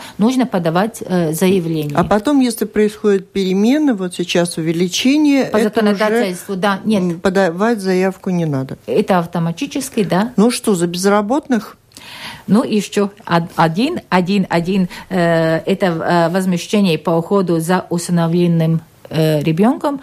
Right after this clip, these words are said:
Speaker 1: будет сто семьдесят евро в месяц. Ранее было сорок девять евро восемьдесят евроцентов. Тоже будет перерасчет, и разница, которая образуется с первого января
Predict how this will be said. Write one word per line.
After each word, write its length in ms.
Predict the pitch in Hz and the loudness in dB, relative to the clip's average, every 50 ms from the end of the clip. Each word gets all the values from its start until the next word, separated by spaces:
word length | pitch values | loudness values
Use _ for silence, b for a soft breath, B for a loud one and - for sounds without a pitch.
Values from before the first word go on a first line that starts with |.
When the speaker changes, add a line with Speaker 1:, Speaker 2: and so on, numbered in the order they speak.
| B B B | B B B
Speaker 1:
будет 360 | 175 180 180 165 156 156 156 | 0 0 0 0 0 -4 -8
сто 380 | - - - - 220 277 294 - - | -10 -6 -2 0 0 0 -2 -4 -10
семьдесят 580 | - - - 160 160 156 160 160 - 156 156 - | -8 -4 -2 -2 -2 -2 -4 -4 -6 -6 -6 -2
евро 380 | - 190 214 233 226 233 233 | 2 2 2 2 2 0 -2
в 240 | 220 - 175 165 175 | -2 -4 -4 -4 -2
месяц. 460 | 170 156 151 156 - - 139 139 - - - | 0 0 0 -2 -4 -6 -8 -8 -10 -8 -2
Ранее 440 | - 175 180 214 247 269 277 269 254 | 2 2 4 4 4 2 2 0 0
было 360 | 220 208 254 254 240 233 220 B B B B B B B B B B - - | 0 0 0 0 0 0 -2 B B B B B B B B B B -20 -16
сорок 400 | - - - 190 175 165 165 160 - | -6 -2 2 2 2 2 0 -2 -6
девять 460 | 170 156 180 165 147 151 151 - - | -4 0 0 0 0 0 -4 -4 -2
евро 360 | 202 202 226 233 254 247 220 - | 0 2 2 2 0 -2 -4 -6
восемьдесят 880 | - 160 156 160 160 175 196 - - 220 190 175 190 180 - 180 175 - - 170 | -8 -10 -4 0 0 0 2 2 0 0 0 0 -2 -4 -4 -4 -6 -4 -2 0
евроцентов. 800 | 165 160 160 160 165 160 160 - - 147 139 143 - 143 139 - - - - - - - - | 2 2 2 0 -2 -4 -4 -4 -2 -2 -2 -2 -2 -6 -8 -8 -10 -18 -20 -20 -20 -6 0
Тоже 440 | - 202 202 262 277 254 294 302 294 B B B B B B - | 2 4 4 4 2 0 -2 -4 -4 B B B B B B -8
будет 460 | 165 156 185 180 170 - 151 151 - - _ | -2 0 2 2 2 0 -4 -8 -10 -8 _
перерасчет, 920 | - 165 160 151 143 147 143 147 - - - - - 220 262 349 - - - b b b b b | -2 0 0 0 -2 -2 -4 -6 -6 -8 -6 -2 2 2 2 2 0 -6 -14 b b b b b
и 240 | - 196 180 165 170 - | 0 0 0 0 0 -2
разница, 840 | - 180 180 185 196 240 247 269 294 311 302 - - 294 302 294 - _ _ _ | -2 0 2 2 2 0 -2 -4 -8 -8 -8 -4 -2 -2 -2 -2 -6 _ _ _
которая 500 | - 262 262 - 277 277 247 254 240 - | -6 -4 -2 0 0 2 2 2 0 0
образуется 920 | - 226 214 233 240 233 208 247 254 247 233 226 226 - 226 214 214 208 - | -2 -2 -2 0 -2 -2 0 0 2 2 2 0 0 -2 -2 -2 -2 -4 -8
с 160 | - - - | -12 -14 -6
первого 420 | - - 240 220 202 196 196 185 202 | -2 0 2 2 2 2 0 0 0
января 640 | 196 202 208 202 202 196 202 208 208 208 202 - - | 0 2 2 2 2 0 0 0 0 0 -2 -4 -6